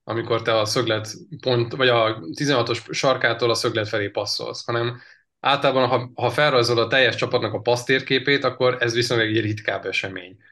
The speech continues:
Tehát innentől kezdve ez egy marginálisabb, ö, jelenség magában a játékban.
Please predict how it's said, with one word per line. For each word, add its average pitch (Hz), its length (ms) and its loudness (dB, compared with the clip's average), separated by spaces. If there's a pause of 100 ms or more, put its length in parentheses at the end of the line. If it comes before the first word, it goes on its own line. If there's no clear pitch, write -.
(380)
Tehát 120 420 2
innentől 127 320 0
kezdve 123 300 2
ez 120 140 4
egy 127 80 2
marginálisabb, 110 960 2
ö, 107 320 0 (100)
jelenség 107 600 0
magában 110 460 2
a 113 140 -2
játékban. 113 800 0